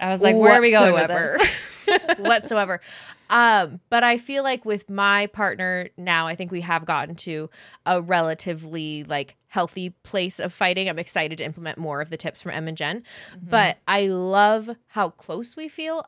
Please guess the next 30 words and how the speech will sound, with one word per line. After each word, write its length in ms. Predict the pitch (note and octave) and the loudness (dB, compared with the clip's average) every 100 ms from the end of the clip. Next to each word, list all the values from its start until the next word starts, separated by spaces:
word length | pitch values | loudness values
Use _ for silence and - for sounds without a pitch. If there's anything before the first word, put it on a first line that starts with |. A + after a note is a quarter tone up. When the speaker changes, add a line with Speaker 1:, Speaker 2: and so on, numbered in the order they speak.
| - | -4
Speaker 2:
after 460 | C4+ C#4+ - D4+ | -6 -6 -10 -6
a 80 | D4+ | -6
fight. 520 | - D4 D#4+ F4 - - _ | -6 -4 -4 -8 -16 -20 _
Speaker 1:
Yeah. 260 | E3+ D3+ D#3+ | -8 -8 -2
Speaker 2:
Um, 520 | G#3 G#3 F3 D#3+ F3+ _ _ _ _ - | 0 2 0 -4 -14 _ _ _ _ -6
and 160 | F#3 | -2
I 100 | F#3 | -2
think 240 | F#3 G#3 F#3+ | -2 -6 -4
that's 260 | G#3+ G#3 G#3 | -6 -6 -8
really 340 | A3 G#3+ G#3 _ _ | -6 -4 -6 _ _
cool. 460 | - C4 A3 C#3+ | -8 -4 -4 -4
Like, 140 | F3 E3+ | -6 -2
it 140 | G3 | -2
makes 300 | G3+ A3+ - | 0 -2 -4
me, 420 | A#3 A3 G#3 G3 - | -4 -2 -2 -4 -6
I 80 | F#3+ | -2
don't 220 | G#3 E3+ _ | -2 -2 _
love 480 | - D#3+ F3+ G#3+ G3+ | -20 -10 2 2 2
the 80 | F#3+ | -4
fight 320 | F#3 G3 F#3+ F3 | -2 -2 -2 -4
during, 420 | E3+ F3+ A3 C#4+ _ - _ | -4 -2 -4 -8 _ -20 _
but 100 | - | -4
I 60 | G3 | 0
am 180 | F#3+ F#3 | 0 -2
really 280 | F3 E3+ E3 | -4 -4 -4
appreciative 600 | - - F3 F3+ E3 D#3 | -6 -10 -8 -6 -6 -6
of 160 | D3+ D3 | -8 -6
the 100 | D#3 | -8
fight 260 | - D3 - | -6 -6 -4
after 420 | D3 D#3+ - C4+ | -4 -4 -6 -6